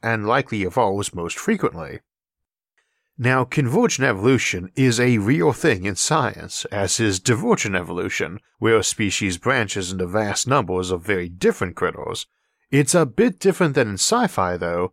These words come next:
as it is usually convergence on a specific useful trait or organ, like the eyeball,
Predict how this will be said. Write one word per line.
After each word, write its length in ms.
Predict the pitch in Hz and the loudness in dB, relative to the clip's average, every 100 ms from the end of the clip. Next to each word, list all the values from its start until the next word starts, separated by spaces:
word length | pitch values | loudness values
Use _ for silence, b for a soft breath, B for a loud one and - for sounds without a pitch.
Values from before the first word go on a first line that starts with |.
| _ | _
as 300 | 123 135 127 | 0 0 0
it 60 | 139 | 0
is 160 | 110 | 0
usually 280 | 175 185 135 | 0 0 0
convergence 760 | - 98 113 196 - 101 95 - | -2 -2 2 2 2 -2 -4 -4
on 200 | 107 104 | -2 0
a 20 | |
specific 560 | - - 107 151 107 87 | 0 0 0 0 0 0
useful 460 | 123 170 - 101 | 0 0 0 0
trait 440 | 90 - 110 98 - - | 0 -2 -2 -2 -8 -8
or 160 | 98 - | -6 0
organ, 560 | 180 220 - 90 - - _ _ | 4 4 2 -12 -14 -20 _ _
like 300 | - 104 104 | -2 0 0
the 180 | - 104 | -2 -2
eyeball, 680 | 113 185 147 92 - - - | 2 2 2 0 -2 -6 -12